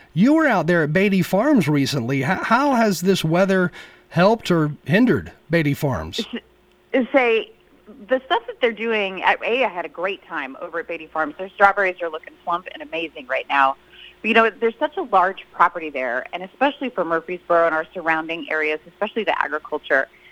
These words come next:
Speaker 2: the topography plays a big difference. I mean, I don't have to tell anybody that, but because we have such hilly areas, um, the lack of rainfall, the direct sun exposure, how the water runs off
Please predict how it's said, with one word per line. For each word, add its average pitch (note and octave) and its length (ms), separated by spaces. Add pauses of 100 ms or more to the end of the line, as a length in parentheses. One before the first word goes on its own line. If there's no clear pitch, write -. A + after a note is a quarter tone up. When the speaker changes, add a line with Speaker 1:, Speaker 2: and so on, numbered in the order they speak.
(260)
Speaker 2:
the G#3+ 80
topography B3 720
plays D#4 260
a D4 60
big C4+ 180
difference. D#4 420 (340)
I - 20
mean, F#3 80
I G3+ 80
don't F#3+ 100
have F#3+ 120
to E3+ 80
tell F3 240
anybody G3 340
that, A3 380
but F#3 260 (500)
because B3 460
we B3+ 120
have A3+ 280
such F#3+ 140
hilly A3+ 500
areas, B3 580 (520)
um, D#3 440 (180)
the F#3+ 100
lack A3 340
of A3 160
rainfall, A3 560
the F3 120
direct G3 440
sun A3+ 160
exposure, G3+ 760
how A3 320
the G#3+ 100
water G3+ 380
runs F3+ 340
off E3+ 240